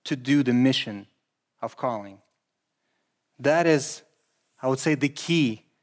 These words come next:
of today's sermon. If you walk away, I'd like you to see that our understanding of need, our emotions for the lost, and our purposeful actions of the mission should match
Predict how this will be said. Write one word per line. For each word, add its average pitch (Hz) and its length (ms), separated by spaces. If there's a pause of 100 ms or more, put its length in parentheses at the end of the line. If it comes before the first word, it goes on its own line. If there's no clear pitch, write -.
(360)
of 131 120
today's 139 340
sermon. 127 440
If 135 180
you 202 140
walk 202 300
away, 160 400
I'd 139 100
like 170 200
you 156 60
to 135 120
see 160 260
that 131 160
our 180 280
understanding 170 840 (920)
of 131 260
need, 139 560 (1500)
our 160 180
emotions 180 760
for 190 120
the 160 120
lost, 147 540 (600)
and 156 120
our 147 100
purposeful 180 840
actions 160 580
of 131 220
the 135 80
mission 131 520 (320)
should - 240
match 131 540